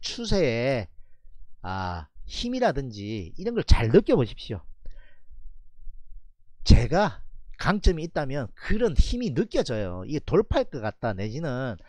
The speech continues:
처질 것 같다, 이런 주가의 흐름에 대한 그게 몸으로 좀 느껴져요. 올라간다, 나쁘지 않다는 거는 강하게 돌파합니다.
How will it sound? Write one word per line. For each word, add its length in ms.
처질 320
것 120
같다, 360
이런 280
주가의 720
흐름에 560
대한 320
그게 380
몸으로 420
좀 200
느껴져요. 760
올라간다, 640
나쁘지 380
않다는 380
거는 280
강하게 440
돌파합니다. 720